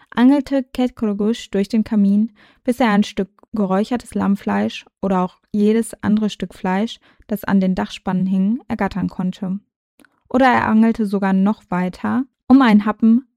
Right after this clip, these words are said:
aus einem über der Feuerstelle kochenden Topf zu erhaschen.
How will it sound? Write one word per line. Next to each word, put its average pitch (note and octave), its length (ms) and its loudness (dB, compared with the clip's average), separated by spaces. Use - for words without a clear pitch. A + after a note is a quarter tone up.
aus G#3 160 -4
einem B3 480 2
über F#3+ 180 -2
der F#3+ 100 -2
Feuerstelle A3+ 640 -2
kochenden A#3+ 460 2
Topf - 280 -8
zu - 100 -6
erhaschen. G3+ 600 -4